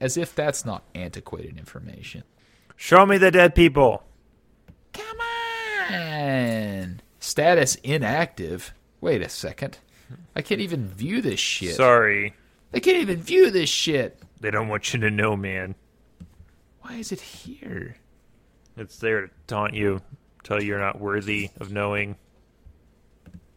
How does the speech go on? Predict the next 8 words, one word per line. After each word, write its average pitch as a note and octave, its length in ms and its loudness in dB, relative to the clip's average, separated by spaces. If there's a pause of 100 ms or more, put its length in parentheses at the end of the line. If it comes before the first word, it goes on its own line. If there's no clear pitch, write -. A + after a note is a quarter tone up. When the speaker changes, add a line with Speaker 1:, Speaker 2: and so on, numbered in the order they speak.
(1500)
Speaker 2:
A A#2 200 -2
R G#2+ 140 2
D A2 280 -6
will G#2+ 140 -6
be A2 160 -2
a G#2 40 0
Speaker 1:
God. G2+ 80 -8
Speaker 2:
mystery. G#2 520 -8